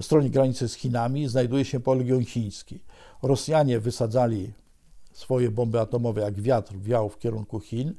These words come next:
a Chińczycy w odwecie wysadzali swoje bomby atomowe, jak wiatr z Chin wiał do Rosji. Y, opowiadano mi, y, okropne zdarzenia, gdzie nie informowano nigdy tej ludności miejscowej, że jakiś tam wybuch będzie. W związku z czym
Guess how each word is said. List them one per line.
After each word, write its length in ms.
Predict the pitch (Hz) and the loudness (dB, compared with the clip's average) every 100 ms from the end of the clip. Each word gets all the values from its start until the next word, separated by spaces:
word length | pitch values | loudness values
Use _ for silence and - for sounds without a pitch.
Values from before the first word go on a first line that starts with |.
| - - - - | -14 -18 -14 -4
a 80 | |
Chińczycy 500 | 143 185 165 190 180 | 0 0 2 0 2
w 60 | 139 | 2
odwecie 480 | 147 110 143 143 131 | 2 4 0 2 0
wysadzali 520 | 123 127 117 127 120 | 0 -2 0 2 0
swoje 300 | - 131 127 | 0 0 2
bomby 300 | 117 120 120 | 2 0 0
atomowe, 440 | 113 120 120 123 123 - - | 0 0 0 0 -2 -10 -2
jak 260 | 131 110 101 | 0 0 2
wiatr 340 | 120 127 - | 4 2 0
z 140 | - - | -16 -6
Chin 280 | - 123 95 | -2 -2 -2
wiał 340 | 104 117 113 | 0 2 2
do 160 | 104 110 | 0 -2
Rosji. 400 | 101 - - - - - - - - | -4 -6 -16 -18 -20 -20 -20 -18 -4
Y, 140 | 123 131 | -2 0
opowiadano 600 | 123 127 127 131 139 135 | 0 4 6 6 6 4
mi, 260 | 123 120 - - - | 2 -2 -4 -16 -12
y, 60 | - 117 107 104 - | -6 -4 -2 -6 -6
okropne 440 | 123 - 147 135 | -6 -2 -2 -2
zdarzenia, 460 | 110 127 110 135 131 | 0 0 0 0 0
gdzie 340 | 110 110 120 110 - - - | 0 -2 -2 -4 -14 -12 -2
nie 200 | 143 160 | 0 0
informowano 720 | 131 147 135 139 151 143 120 | 0 2 2 4 4 4 2
nigdy 300 | 117 113 113 | 0 -2 -2
tej 180 | 123 113 | 0 2
ludności 540 | 120 120 131 - 117 | 2 2 0 0 -4
miejscowej, 600 | 113 107 - 123 101 98 | -2 -4 -2 -2 0 -6
że 140 | 98 107 | -4 -4
jakiś 280 | 104 - - | -4 -6 -6
tam 180 | 104 | -6
wybuch 320 | 107 113 104 101 | -2 -4 -4 -4
będzie. 440 | 104 92 127 156 - - - - - | -6 -4 -4 -4 -8 -20 -20 -20 -8
W 40 | |
związku 300 | - 180 180 | -2 0 2
z 40 | 156 | 2
czym 260 | 165 143 | 2 0